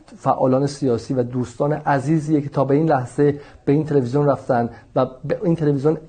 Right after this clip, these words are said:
و به این پلتفرم آلوده سعودی اعتبار دادن. ازشون می‌خوام که با یک جمله حداقل قطع ارتباط رسمی خودشون رو اعلام کنن. دوستان عزیزی مثل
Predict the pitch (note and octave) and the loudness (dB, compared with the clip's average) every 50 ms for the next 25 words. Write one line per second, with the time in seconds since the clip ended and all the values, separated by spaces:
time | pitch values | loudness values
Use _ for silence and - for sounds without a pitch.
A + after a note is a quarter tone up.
0 | - F3+ - C#3 B2+ C#3+ C#3+ D#3 D#3 - D3+ C#3 B2+ - - - D#3+ D#3 E3 - | -10 -6 -4 0 0 2 0 0 0 0 -2 -2 -2 -2 -2 -2 0 0 0 0
1 | - - D3 C#3 C3+ C3+ C3+ C3+ D#3+ D#3+ D#3 - D3 C3 B2+ A#2+ B2 D3 D3+ D3+ | 2 2 2 2 2 0 2 2 2 2 2 0 0 0 0 0 0 -2 -2 -4
2 | - - D#3 C#3+ C#3+ C#3+ C3+ C3 C3+ C3+ B2 - A2+ G#2+ G#2+ G#2 G#2 G2+ - - | -2 0 0 0 0 2 2 2 4 2 2 0 -2 -2 -2 -2 -4 -6 -8 -14
3 | - - - - C#3 C3+ D3+ D3 D#3 E3 D#3+ C#3+ D#3 D#3+ D#3+ D3+ - D3 C3+ C#3 | -20 -16 -6 -2 0 0 0 0 0 -2 -2 0 -2 -2 -2 -2 -4 -2 0 2
4 | C3+ C#3 D#3+ F#3 F3+ - - D3+ C#3 B2+ B2+ B2+ C3+ C#3 C#3 C3 - - - - | 4 4 4 2 2 0 -2 0 2 2 2 4 4 2 2 0 -2 -8 -14 -8
5 | - B2+ C3 C3 C3+ B2+ B2+ A#2+ - C3 B2+ C3+ C3 C3 - - - _ _ _ | -4 -4 -2 0 2 2 2 2 0 0 0 0 -2 -4 -8 -14 -20 _ _ _
6 | - - D#3 - - - - - E3 E3 - - C3+ C3+ - D3 C#3+ C#3+ C#3 C#3 | 0 0 0 0 -2 -4 -2 0 0 0 0 -2 -2 -2 -2 0 2 2 2 2
7 | E3 D3+ C#3+ B2+ C3 - - - E3 E3+ F3 E3 - D3+ D3 C#3+ C#3+ - D3+ C#3+ | 2 2 2 2 0 -2 -4 -4 -2 0 0 0 0 -2 -2 -4 -6 -6 -6 -4
8 | C#3 C3+ C3 - - D3 C3+ C3+ B2+ B2 A#2 - C3 A#2 G#2+ A2+ B2 B2+ - - | -2 0 0 0 2 2 4 4 4 2 0 -4 -6 -6 -4 -4 -4 -4 -2 -2
9 | C#3+ D3 C#3+ C#3 C3 A#2+ C3+ C3 C#3+ C#3+ C#3 C3 - - D3+ C#3 | -2 -2 -2 -2 -2 -2 -4 -2 -2 -2 -2 -4 -2 -2 0 0